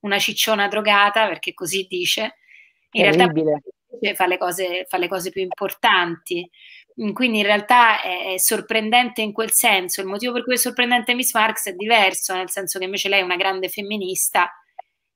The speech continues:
Speaker 1: eh, che invece scopriamo nel privato avere un rapporto invece molto, molto problematico con gli uomini, eh, e essere molto più fragile nel rapporto con, con, con il,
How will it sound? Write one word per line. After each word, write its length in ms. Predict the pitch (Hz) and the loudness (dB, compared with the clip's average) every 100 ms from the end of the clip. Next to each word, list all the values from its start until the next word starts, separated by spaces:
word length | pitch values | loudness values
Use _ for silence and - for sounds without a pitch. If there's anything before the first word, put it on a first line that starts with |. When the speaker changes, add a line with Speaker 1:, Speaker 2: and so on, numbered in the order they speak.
| - | -4
Speaker 1:
eh, 160 | 202 185 | 0 2
che 100 | 196 | 0
invece 300 | 190 196 202 | -2 -2 -4
scopriamo 540 | - 202 202 202 196 | -4 -2 2 0 0
nel 220 | 190 190 - | -2 -4 -4
privato 460 | 220 208 185 185 | 0 4 4 2
avere 180 | 180 180 | -2 -4
un 60 | 175 | -4
rapporto 480 | 170 - 202 - | -4 -2 -2 -2
invece 300 | 180 180 190 | -6 -4 -4
molto, 720 | 175 175 170 - 175 175 175 170 - - | -6 -8 -8 -6 -4 -2 -6 -10 -18 -8
molto 300 | 190 185 180 | -8 -6 -8
problematico 760 | 185 180 214 220 180 175 175 | -6 -2 2 2 2 0 -4
con 140 | 175 | -6
gli 80 | 175 | -4
uomini, 420 | 175 170 175 175 - _ - _ _ | -2 -4 -4 -10 -16 _ -20 _ _
eh, 600 | - 196 185 175 175 185 190 | 0 2 2 2 0 -2 2
e 60 | |
essere 320 | 208 - 220 | 2 2 0
molto 280 | 202 202 208 | 0 -4 -6
più 140 | 208 185 | -8 -6
fragile 800 | - 220 180 165 170 170 170 _ | 0 4 4 2 -4 -6 -8 _
nel 180 | 185 175 | -10 -6
rapporto 500 | 175 - 170 - 175 | -6 -6 -8 -8 -8
con, 380 | 175 170 170 165 | -6 -6 -8 -8
con, 340 | 170 170 - 185 | -8 -8 -10 -10
con 160 | 180 | -8
il, 220 | 180 180 | -8 -10